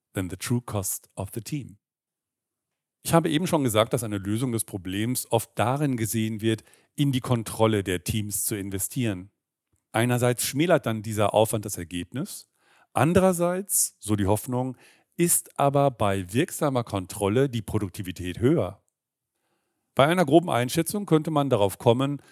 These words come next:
dass Unternehmen Formen der Kontrolle sinnvoll einsetzen, wenn die Erträge aus Kontrolle die Kontrollkosten übersteigen.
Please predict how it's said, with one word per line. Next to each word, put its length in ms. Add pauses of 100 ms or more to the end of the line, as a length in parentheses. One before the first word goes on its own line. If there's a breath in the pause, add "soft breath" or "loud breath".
(140)
dass 160
Unternehmen 540
Formen 440
der 100
Kontrolle 540
sinnvoll 520
einsetzen, 720 (260 soft breath)
wenn 200
die 100
Erträge 640
aus 180
Kontrolle 540
die 120
Kontrollkosten 840
übersteigen. 720